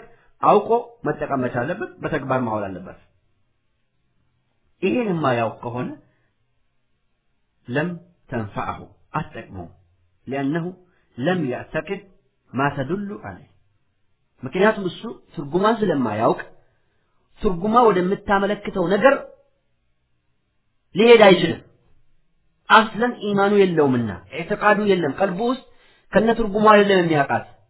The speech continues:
ቃሏን ብቻ ነው የሚያውቃት። ላኢላሃ ኢለላህ የምትለውን ብቻ ነው ቀልብ የምታውቀው፣ ትርጉሙን አታውቅም። ስለዚህ የላኢላሃ ኢለላህን ትርጉም ማወቅ የመጀመሪያ ሸርጥ ነው። ዒልም፣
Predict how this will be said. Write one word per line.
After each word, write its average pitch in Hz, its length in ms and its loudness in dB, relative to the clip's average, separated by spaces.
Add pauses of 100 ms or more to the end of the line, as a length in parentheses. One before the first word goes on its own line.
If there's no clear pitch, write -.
(520)
ቃሏን 226 360 8
ብቻ - 240 -4
ነው 196 120 4
የሚያውቃት። 147 580 0
ላኢላሃ 196 400 4
ኢለላህ 196 300 0
የምትለውን 185 380 -4
ብቻ 180 180 -8
ነው 160 120 0
ቀልብ 160 160 0
የምታውቀው፣ 135 440 -4 (880)
ትርጉሙን 220 320 2
አታውቅም። 156 380 0 (2500)
ስለዚህ 196 300 2
የላኢላሃ 208 640 4
ኢለላህን 180 480 -2
ትርጉም 151 380 -4
ማወቅ 151 320 4 (1800)
የመጀመሪያ 170 480 4
ሸርጥ 143 260 -6
ነው። 107 160 -10
ዒልም፣ 135 320 0